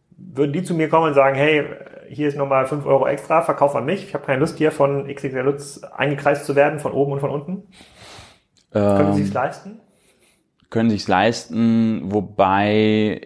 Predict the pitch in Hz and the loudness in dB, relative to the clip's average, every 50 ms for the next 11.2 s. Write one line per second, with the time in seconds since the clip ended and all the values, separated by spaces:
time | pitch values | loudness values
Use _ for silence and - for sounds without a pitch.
0 | - - 101 104 101 101 101 98 98 95 95 104 110 117 113 120 113 110 110 110 | -10 -8 -6 -4 -2 0 0 0 0 0 0 2 2 2 4 4 4 4 4 2
1 | 104 101 95 101 104 110 104 107 104 92 101 104 98 - - - - - _ - | 0 -2 -2 -2 0 0 0 0 -2 0 -2 -4 -4 -6 -12 -16 -16 -16 _ -4
2 | - 107 - - - - 110 104 127 139 - - - 117 - - 127 123 123 120 | -4 -4 -4 -4 -6 -4 -2 0 -2 -2 -4 -6 -8 -8 -6 -4 -4 -4 -4 -2
3 | 113 117 127 131 135 143 143 - - - _ _ _ - 98 98 107 117 117 - | -2 -2 -2 -2 -4 -4 -6 -10 -18 -20 _ _ _ -4 -2 0 0 -2 -2 -4
4 | - - 95 101 101 101 101 101 98 98 98 92 117 - - 143 151 151 - - | -4 -2 0 2 2 2 2 0 0 -2 -2 -4 -4 -2 0 0 0 0 -4 -14
5 | - _ - - - _ _ - - - 120 127 123 - - 104 76 107 110 107 | -20 _ -20 -20 -20 _ _ -12 -4 0 0 0 0 0 -2 0 2 4 4 4
6 | 107 107 107 107 104 101 110 107 - 120 113 - - 113 113 113 - - 208 - | 4 4 2 2 2 2 0 0 2 -2 -2 -2 -2 -6 -4 -2 -2 -2 -2 0
7 | - 147 143 - - - 156 160 147 143 123 120 120 117 117 - - 127 117 - | 0 -2 -2 -2 -2 -2 -2 -2 -2 -2 -6 -6 -6 -8 -10 -14 -12 -12 -12 -12
8 | - 120 - - 113 113 147 180 - _ _ _ _ _ _ _ _ _ _ _ | -14 -16 -12 -10 -10 -10 -10 -12 -20 _ _ _ _ _ _ _ _ _ _ _
9 | _ _ _ _ _ _ - 117 113 110 107 131 139 135 - 120 127 127 123 123 | _ _ _ _ _ _ 2 2 4 4 4 4 2 2 4 2 2 2 2 0
10 | 113 117 113 104 113 113 113 - - 98 - 90 82 87 92 98 95 - 117 110 | 0 -2 -4 -4 -2 -2 -2 -2 -4 -6 -6 -6 -8 -8 -8 -12 -14 -12 -10 -8
11 | - 85 - | -8 -8 -10